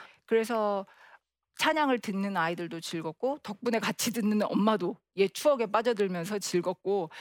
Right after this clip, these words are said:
예, 그런 즐거운 일들이 일어나더라고요. 찬양 사운드북을 들을 때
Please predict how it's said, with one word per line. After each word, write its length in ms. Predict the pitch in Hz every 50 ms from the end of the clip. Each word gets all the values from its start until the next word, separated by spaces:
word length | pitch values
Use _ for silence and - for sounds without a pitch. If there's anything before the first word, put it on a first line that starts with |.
| - - - -
예, 180 | 175 196 180 160
그런 640 | - - 190 208 208 208 208 202 196 196 196 196 -
즐거운 560 | - - - 214 220 214 247 233 214 214 202 180
일들이 520 | 165 165 165 180 180 185 214 220 185 156 - -
일어나더라고요. 880 | 180 190 202 190 175 156 151 147 135 127 135 131 143 160 170 156 180 - - - - - _ _ _ -
찬양 240 | 269 330 339 339
사운드북을 460 | 330 330 320 311 294 277 226 226 220 208
들을 200 | - 185 165 185
때 220 | - 233 202 -